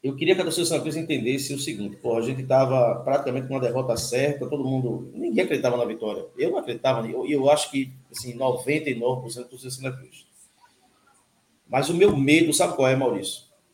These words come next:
A, a carência da torcida do Santa Cruz é tão grande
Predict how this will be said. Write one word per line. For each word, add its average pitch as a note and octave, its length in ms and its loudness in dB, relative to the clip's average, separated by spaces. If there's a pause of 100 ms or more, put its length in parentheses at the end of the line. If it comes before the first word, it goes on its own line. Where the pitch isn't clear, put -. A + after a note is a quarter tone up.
(200)
A, C3+ 240 -4
a - 20 0
carência F#3 440 2
da E3 100 0
torcida C3+ 260 -4
do B2+ 40 -6
Santa C3 160 -2
Cruz A#2+ 140 -4
é B2+ 40 -2
tão F3+ 220 -2
grande B2+ 520 -2